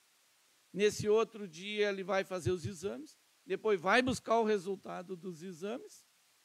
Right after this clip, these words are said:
aí posteriormente vai pro posto de novo, marca outra ficha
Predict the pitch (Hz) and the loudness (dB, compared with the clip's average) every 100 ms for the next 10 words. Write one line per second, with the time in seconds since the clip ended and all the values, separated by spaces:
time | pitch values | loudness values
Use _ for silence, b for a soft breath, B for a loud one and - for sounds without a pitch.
0 | _ _ _ _ b b b b b _ | _ _ _ _ b b b b b _
1 | - 220 233 247 254 - 277 269 240 240 | 4 8 8 6 2 8 8 8 2 2
2 | 240 226 226 226 202 214 233 233 196 202 | 0 0 -6 -8 -2 0 0 -2 -6 -2
3 | 208 - 220 196 220 - _ - 190 202 | -2 -2 -6 0 0 -2 _ -12 -2 -2
4 | 202 - 202 180 208 233 254 - 220 170 | -2 -2 -2 0 6 6 6 0 -2 -2
5 | 208 254 - - | -4 -6 -6 -16